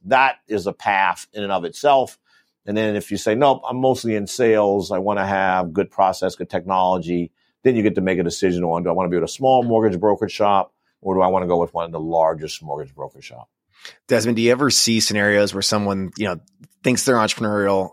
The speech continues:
Speaker 2: hangs their own shingle, and then says, "Oof, I didn't wanna do taxes. I didn't wanna manage, um, I T infrastructure. I didn't wanna have to go find an,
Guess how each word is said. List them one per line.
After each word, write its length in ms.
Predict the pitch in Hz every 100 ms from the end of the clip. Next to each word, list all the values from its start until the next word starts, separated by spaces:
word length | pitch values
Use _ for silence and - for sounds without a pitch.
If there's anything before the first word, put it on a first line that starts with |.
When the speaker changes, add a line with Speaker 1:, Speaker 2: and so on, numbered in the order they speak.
| -
Speaker 2:
hangs 280 | 110 110
their 100 | 104
own 100 | 104
shingle, 500 | 98 117 107 101 98
and 120 | 95 95
then 140 | 98
says, 240 | - 95
"Oof, 280 | 131 196 -
I 120 | 113
didn't 180 | 131 131
wanna 180 | 120 113
do 140 | 98
taxes. 500 | 107 110 104 - 98
I 120 | 95 107
didn't 140 | 110
wanna 280 | 104 101 101 - - - -
manage, 420 | 120 135 120 110
um, 320 | 120 113 113
I 140 | 113 117
T 320 | - 120 113
infrastructure. 880 | 110 107 - 120 107 - 113 104
I 80 | 113
didn't 140 | 135 131
wanna 160 | 131
have 100 | 120
to 80 | 117
go 120 | 120
find 300 | 113 127 123
an, 240 | 117 110